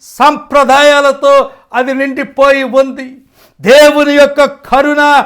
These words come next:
దయ, వాటికి బదులు మనుష్యుల యొక్క క్రూరత్వముతో,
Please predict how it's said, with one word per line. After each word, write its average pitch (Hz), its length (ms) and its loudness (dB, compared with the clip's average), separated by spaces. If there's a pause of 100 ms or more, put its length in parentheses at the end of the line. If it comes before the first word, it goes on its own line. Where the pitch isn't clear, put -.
(260)
దయ, 277 600 2 (260)
వాటికి 277 580 0
బదులు 262 640 -2 (200)
మనుష్యుల 277 640 -4
యొక్క 277 400 2
క్రూరత్వముతో, 277 1300 -2